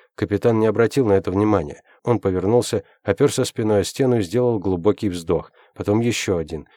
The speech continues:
В лицо ударил холодный поток фильтрованной атмосферы, приятно охладив разгоряченное лицо. "Не подпускайте их близко". "Ака!" Роуз закашлялся,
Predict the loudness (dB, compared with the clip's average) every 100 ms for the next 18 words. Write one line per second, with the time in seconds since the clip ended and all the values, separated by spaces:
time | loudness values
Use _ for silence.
0 | _ -4 -2 2 4 4 6 4 4 0
1 | 0 0 2 2 2 0 0 0 -4 -2
2 | 0 2 2 0 -4 -4 0 2 2 -2
3 | _ _ 0 4 4 4 2 2 -2 -2
4 | -2 -4 -2 -2 -2 -2 0 0 0 -4
5 | -8 -10 -12 _ _ _ _ -8 -6 -6
6 | -6 -6 0 0 0 -6 -4 -4 -2 -2
7 | -2 -4 -10 -16 _ _ _ _ _ _
8 | 2 2 2 -4 _ _ -4 2 2 4
9 | 0 2 -2 0 -6 -4 -4